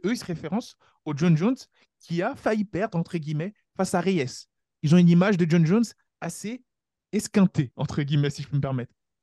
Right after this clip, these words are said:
Et il y en a d'autres qui disent, « Gane va se faire démolir. » Parce que eux, ils arrivent à projeter l'image d'un John Jones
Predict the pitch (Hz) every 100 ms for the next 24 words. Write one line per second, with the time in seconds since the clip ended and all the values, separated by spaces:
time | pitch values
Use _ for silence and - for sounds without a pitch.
0 | - 285 226 165 220 302 _ _ _ 175
1 | 151 214 139 - _ _ _ _ 139 139
2 | 180 196 - 123 127 131 - 160 185 _
3 | _ _ - 113 165 220 - _ _ -
4 | 135 143 202 _ 139 131 117 - 143 196
5 | - 226 285 165 151 208 175 - 226 220
6 | - 220 _ _ _ 151 170 196 147 156
7 | 151 170 190 160 226